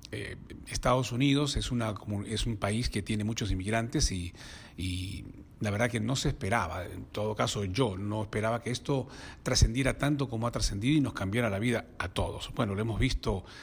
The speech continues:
en Italia, en Corea del Sur, en España, en Francia, en toda Europa, cómo les ha cambiado la vida. Y creíamos eso tan lejano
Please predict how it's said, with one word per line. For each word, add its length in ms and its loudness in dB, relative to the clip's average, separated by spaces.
en 100 -2
Italia, 560 4
en 80 -2
Corea 220 0
del 120 0
Sur, 320 2
en 80 -2
España, 440 2
en 80 -4
Francia, 320 0
en 140 -2
toda 220 4
Europa, 420 0
cómo 420 2
les 240 6
ha 80 0
cambiado 380 0
la 100 -2
vida. 320 2
Y 240 -4
creíamos 400 2
eso 320 2
tan 320 6
lejano 680 4